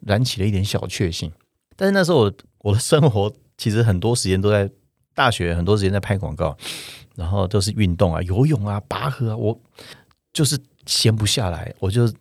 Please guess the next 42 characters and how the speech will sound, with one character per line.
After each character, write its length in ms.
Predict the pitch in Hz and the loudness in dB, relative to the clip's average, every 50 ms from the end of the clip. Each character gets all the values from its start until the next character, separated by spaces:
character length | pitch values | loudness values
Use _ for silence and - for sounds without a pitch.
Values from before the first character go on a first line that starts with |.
| _ - | _ -2
静 180 | 220 190 131 | 0 0 2
不 60 | 98 | 2
下 180 | 110 120 127 101 | 2 0 0 0
来， 140 | 85 80 80 | -2 -4 -2
就 100 | 85 127 | -2 -2
画 160 | 123 - 135 | 0 0 0
画 140 | 110 127 113 | 2 2 2
的 60 | 98 | 2
时 60 | 101 | 2
候 80 | 117 98 | 0 0
我 80 | 87 | -2
可 120 | 85 - 104 | 0 -2 -2
以 40 | 92 | -2
静 160 | - 110 95 | 0 -2 -2
得 80 | 85 | 0
下 180 | 82 87 92 78 | -2 -2 -4 -4
来。 140 | 69 73 87 - - - _ _ _ _ | -6 -10 -14 -18 -20 -20 _ _ _ _
后 160 | _ 285 277 | _ -4 -2
来 140 | 202 180 185 | 0 2 2
呢， 220 | 180 180 180 180 - - _ _ _ _ _ | 4 2 2 2 -2 -10 _ _ _ _ _
大 220 | - 208 185 160 | 2 2 4 2
学 280 | 147 - - 127 123 127 | 0 -2 0 0 0 0
毕 340 | 127 123 _ - 165 151 147 | 0 -2 _ -4 -2 0 4
业 160 | 151 143 135 | 4 4 4
之 180 | 123 131 123 | 2 2 0
后， 100 | 135 131 | 2 2
其 100 | 117 - | 2 2
实 100 | - 120 | 0 0
我 120 | 117 123 117 | 2 2 2
很 100 | 101 92 | 2 2
快 120 | 98 101 | 2 2
就 80 | 98 98 | 2 2
当 220 | 92 95 87 82 | 0 -2 -4 -4
兵 180 | 87 90 82 78 | -6 -8 -8 -8
了。 80 | 120 - - - - 156 170 _ _ _ _ _ | -10 -14 -18 -20 -20 -20 -20 _ _ _ _ _
班 140 | - 135 139 | 0 2 2
长 160 | 131 104 92 | 2 2 2
有 140 | - 85 95 | 2 0 0
一 40 | |
天 140 | 95 98 95 | 2 0 0
就 120 | 95 95 90 | 0 0 -2
说 340 | 98 92 87 87 87 87 | 0 0 0 0 -2 -4